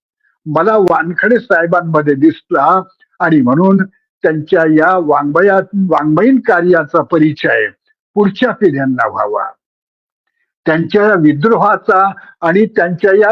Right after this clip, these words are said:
नव्या नव्या जाणीवांचा, त्यांच्या या क्रांती विचाराचा, साहित्यातल्या आणि जीवनातल्या क्रांती विचाराचा परिचय नव्या पिढ्यांना, नव्या लेखकांना, नव्या प्रतिभांना व्हावा, हा मा-,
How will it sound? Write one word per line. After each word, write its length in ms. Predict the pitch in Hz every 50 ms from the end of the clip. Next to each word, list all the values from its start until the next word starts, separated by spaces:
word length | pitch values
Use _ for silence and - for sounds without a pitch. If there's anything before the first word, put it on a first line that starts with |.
| 226 185
नव्या 420 | 147 139 151 156 180 214 214 220 214
नव्या 300 | 170 165 170 202 208 202 190 139
जाणीवांचा, 1000 | 120 151 156 160 175 220 262 277 240 196 180 180 165 139 - 175 139 120 113 104 95 90 _ _ _ _ _ _ _ _ -
त्यांच्या 320 | 170 160 170 165 190 214
या 200 | 220 233 226 220 226 - _ -
क्रांती 480 | 196 175 170 190 196 185 - 247 262
विचाराचा, 960 | 240 226 220 - - 226 196 180 180 175 165 - - 185 160 147 147 143 135
साहित्यातल्या 920 | 123 - - 180 151 143 196 233 226 - - 220 165 151 - - 180 175
आणि 140 | 180 214 220
जीवनातल्या 1000 | 170 139 143 170 220 254 262 247 208 175 156 151 - - 170 156 139 123 123 120 110 - _ _ _ _ _ _
क्रांती 460 | - 165 156 175 185 170 - - 247
विचाराचा 640 | 226 196 185 165 - 190 170 175 175 165 170 - 180 151
परिचय 760 | 123 - - 156 175 220 220 185 226 202 165 139 123 113 104 98 95 _ _ _ _ _ _ _ _ - 147
नव्या 360 | 135 135 143 156 196 208 196
पिढ्यांना, 760 | 190 - 196 175 151 156 156 156 160 165 165 165 175 175 190 190
नव्या 340 | 165 147 147 156 165 156
लेखकांना, 1000 | 147 135 135 143 143 139 - - 220 226 226 220 190 175 175 165 160 170 180 190 185
नव्या 280 | 160 165 165 170 160
प्रतिभांना 800 | 147 - - 175 139 - 160 156 127 131 160 190 220 220 226 214
व्हावा, 440 | 185 147 160 170 156 156 139 127 120 117 - - - - _ _ _ _ - - -
हा 240 | 170 196 214 220 220
मा-, 240 | 208 190 175 185